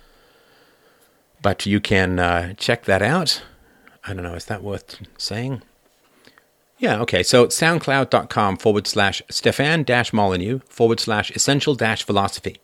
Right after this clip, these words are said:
So that's soundcloud dot com forward slash Stefan dash Molyneux forward slash essential dash philosophy. And youtube dot com forward slash six lowercase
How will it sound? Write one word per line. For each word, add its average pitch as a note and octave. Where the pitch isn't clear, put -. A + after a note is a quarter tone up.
So -
that's F#2+
soundcloud C3
dot G#2+
com F2+
forward G2+
slash F#2+
Stefan A2+
dash G#2
Molyneux F#2
forward G#2
slash F#2+
essential A2+
dash F2+
philosophy. E3
And A2+
youtube G#2+
dot A2
com G#2
forward A2
slash G2
six -
lowercase F2+